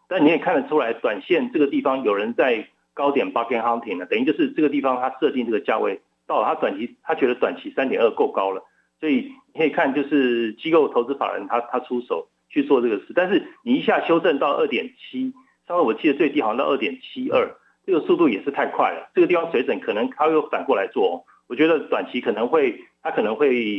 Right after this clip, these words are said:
range trading，低接高卖这样的状况。那你说三以上会不会再探测一次？这个东西不排除哦。那当然，因为现在联准会它升息变得比较鸽了嘛，变得没那么鹰了，所以我觉得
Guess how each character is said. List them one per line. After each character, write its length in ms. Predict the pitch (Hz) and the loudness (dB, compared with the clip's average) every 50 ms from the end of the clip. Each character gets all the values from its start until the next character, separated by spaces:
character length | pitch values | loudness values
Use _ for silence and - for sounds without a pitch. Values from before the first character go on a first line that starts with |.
| 98 98 - - - | -6 -6 -8 -6 -2
range 340 | 117 127 135 135 131 127 131 | 0 2 2 2 0 -4 -2
trading， 420 | - 123 120 127 123 - 127 - _ _ _ _ _ _ | 0 0 2 2 0 -4 -6 -8 _ _ _ _ _ _
低 220 | - 151 147 143 139 | -6 -4 -4 -2 0
接 200 | - 143 135 135 | 2 2 2 2
高 220 | - 139 127 123 | 2 0 0 0
卖 260 | 131 135 113 90 80 - - _ _ _ _ _ _ | 0 -2 -2 -2 -4 -10 -18 _ _ _ _ _ _
这 80 | - 151 | -6 -4
样 80 | 131 | -2
的 80 | 110 104 - | -2 -2 -2
状 160 | - 120 98 | -2 -2 -2
况。 240 | - - 117 95 - - - _ _ _ _ | -2 -4 -4 -4 -4 -8 -18 _ _ _ _
那 400 | - 170 170 156 147 - - - - | -4 0 0 2 0 0 -4 -6 -4
你 140 | 123 127 123 | -4 -2 2
说 200 | - 170 160 - - | 2 2 2 2 0
三 220 | 180 175 170 147 | -2 0 0 -2
以 80 | 113 - | -2 -2
上 240 | - 143 127 120 123 | 0 -2 -2 -2 -2
会 60 | - | 0
不 60 | 151 | 2
会 140 | 147 143 143 | 2 2 2
再 140 | 147 123 - | 2 0 0
探 260 | - 151 123 - - | -2 -4 -4 -4 -2
测 100 | 139 113 | -2 -2
一 120 | 98 95 92 | -2 -2 -6
次？ 240 | _ - 117 95 - _ _ _ _ | _ -8 -8 -8 -10 _ _ _ _
这 60 | - | 0
个 80 | 160 156 | 0 2
东 160 | 127 147 147 | 4 2 2
西 120 | 147 151 147 | 2 -2 -4
不 140 | - - | -2 -4
排 240 | 160 - - 90 90 | -6 -4 -4 -6 -6
除 260 | 107 - - 92 90 | -6 -8 -8 -6 -2
哦。 220 | 87 85 87 87 - _ _ _ _ _ _ - | -2 -2 -2 -4 -6 _ _ _ _ _ _ -6
那 120 | 175 180 | -2 2
当 160 | 180 190 185 | 4 4 4
然， 200 | 170 147 131 127 | 4 4 2 2
因 60 | 156 | 2
为 80 | 190 185 | 2 2
现 80 | 165 185 | 2 2
在 100 | 180 156 | 0 2
联 160 | 127 131 143 | 2 2 2
准 140 | 147 113 104 | 0 0 2
会 160 | 143 156 135 | 2 2 2
它 300 | 139 - 147 156 156 - - - - _ _ _ - | 2 0 0 0 -2 -4 -8 -16 -20 _ _ _ -2
升 220 | 175 180 175 - | 0 0 0 0
息 160 | - 127 120 | -2 -2 -2
变 220 | - - 175 151 131 | 0 2 2 4 4
得 280 | 127 120 117 113 - - - - _ _ | 4 2 2 0 -2 -8 -16 -20 _ _
比 80 | 123 120 | -6 -2
较 460 | - 160 160 151 139 131 131 - 147 147 - _ _ - | 0 2 2 2 0 -2 -4 -6 -10 -20 -20 _ _ 0
鸽 200 | 160 156 156 151 | 2 2 4 4
了 100 | 139 120 | 2 0
嘛， 120 | 110 107 | 0 -2
变 180 | 107 - 170 156 | -2 0 0 0
得 60 | 139 | 2
没 140 | 123 120 123 | 2 2 2
那 80 | 147 151 | 2 0
么 100 | 139 131 | -2 0
鹰 220 | 123 127 139 139 | 0 0 2 2
了， 180 | 127 110 98 92 | 2 2 0 -2
所 100 | - - | -4 0
以 60 | 147 | 2
我 160 | 156 147 120 | 2 2 2
觉 140 | 107 - 123 | 2 0 0
得 240 | 127 135 131 127 | 0 0 -2 -4